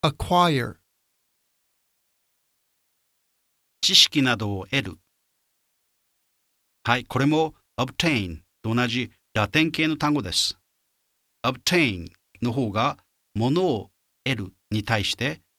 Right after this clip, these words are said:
Speaker 2: こちらは知識や学問を得るという意味になります。
Speaker 1: He acquired a U S working visa.
Speaker 2: はい、これにも解説をつけておきます。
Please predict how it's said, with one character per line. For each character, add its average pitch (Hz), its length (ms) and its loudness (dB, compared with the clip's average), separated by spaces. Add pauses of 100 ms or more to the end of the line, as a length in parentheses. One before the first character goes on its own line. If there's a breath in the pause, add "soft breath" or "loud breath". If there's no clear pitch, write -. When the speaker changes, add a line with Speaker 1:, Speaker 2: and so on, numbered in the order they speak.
(160)
Speaker 2:
こ 117 120 -6
ち - 80 0
ら 139 140 0
は 151 240 -2 (320)
知 190 140 4
識 - 340 2
や 113 280 2
学 113 280 -2
問 160 280 2
を 151 60 -2
得 117 120 0
る - 140 -10 (400)
と 175 120 -2
い 180 100 -2
う 180 60 0
意 175 60 0
味 170 100 0
に 190 140 0
な 101 120 -2
り 92 80 -6
ま 80 100 -6
す。 - 260 -4 (1300)
Speaker 1:
He 180 200 0
acquired 151 960 0
a - 60 0
U 147 320 2
S 139 420 0
working 147 380 0
visa. 117 420 -4 (2750)
Speaker 2:
は 135 100 0
い、 - 140 -8
こ 135 120 -2
れ 160 80 2
に 185 40 0
も 147 140 0
解 143 180 2
説 151 240 -4
を 160 60 -4
つ - 80 -4
け 151 100 -4
て 110 80 -8
お 95 40 -8
き 90 100 -12
ま 92 100 -6
す。 - 260 -2